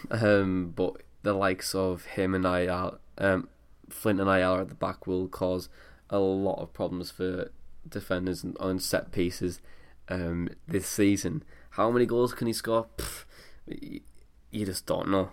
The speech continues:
You actually don't know. I think he, he has potential to hit double figures, and the way that we play with the long throw into the box, the, the corners brought, the corners in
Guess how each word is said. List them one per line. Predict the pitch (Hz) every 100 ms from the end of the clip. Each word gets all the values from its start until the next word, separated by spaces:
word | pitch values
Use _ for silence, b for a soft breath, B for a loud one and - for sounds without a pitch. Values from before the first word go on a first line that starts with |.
| -
You | 110
actually | 90 95 95
don't | 92
know. | 92 -
I |
think | - 123 110
he, | 104 - - 104
he | 104
has | 95
potential | - - 104 104 98
to |
hit | 101
double | 104 92 92
figures, | 98 92 92
and | 98
the | 95
way | 95 101
that | 95 -
we | 98 92
play | - 95
with | 90 82
the | 101
long | 98 98 98
throw | - 92 90 - B B B
into | 107 98 90
the | 90
box, | 98 95 - - - B B -
the, | 92 -
the | -
corners | - 104 104 95 - - - - -
brought, | - 98 -
the | -
corners | - 104 95
in | - 104 -